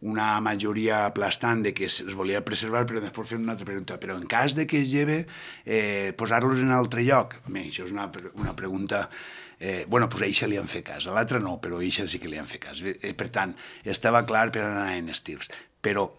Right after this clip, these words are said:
afegix que reitere que damunt tot ixe pa-, eh, patrimoni que s'ha trobat o que n'hi havia no va posar-se valor en est-, en aquest, eh, projecte.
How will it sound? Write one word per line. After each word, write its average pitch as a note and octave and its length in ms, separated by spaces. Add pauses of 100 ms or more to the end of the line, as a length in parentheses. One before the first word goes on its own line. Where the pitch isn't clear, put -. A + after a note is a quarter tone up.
(520)
afegix G#2+ 540
que G2 100
reitere F#2 600 (200)
que G2 220
damunt G2+ 400 (240)
tot A2+ 240
ixe A#2 240
pa-, A2+ 160
eh, A2 320
patrimoni G#2 480
que F#2 100
s'ha G2+ 140
trobat G2 400
o F#2 100
que G#2 140
n'hi F#2 180
havia G2 280 (420)
no A2 240
va G#2+ 160
posar-se G2 340
valor F#2 300
en F#2 80
est-, - 320
en G2 160
aquest, F#2 480
eh, F2 320
projecte. F#2 540